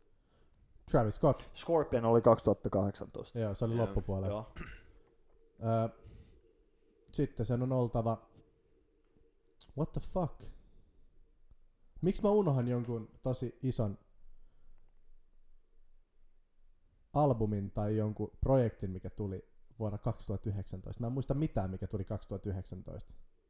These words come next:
Speaker 1: Mitään tärkeät.
Speaker 2: Nyt arvaat jotain.
Speaker 1: Siis, jos ei Drake oo siellä, niin Travis Scott on siellä, vaikka Astroworld tuli kaksituhatta kahdeksantoista. Travis Scott,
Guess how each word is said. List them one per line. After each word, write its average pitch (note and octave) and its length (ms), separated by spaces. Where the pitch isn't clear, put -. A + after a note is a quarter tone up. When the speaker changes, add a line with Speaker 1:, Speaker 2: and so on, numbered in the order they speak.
Speaker 1:
Mitään A#2+ 400
tärkeät. - 720
Speaker 2:
Nyt D#3+ 220
arvaat B2 340
jotain. G2 220
Speaker 1:
Siis, - 600
jos C#3 260
ei A2+ 120
Drake C3 320
oo G#2+ 60
siellä, A2 240
niin G#2+ 100
Travis G#2+ 340
Scott - 320
on G2 140
siellä, G2 340
vaikka G#2 280
Astroworld G2 640
tuli G2 180
kaksituhatta - 420
kahdeksantoista. G#2+ 720
Travis D#3+ 280
Scott, - 340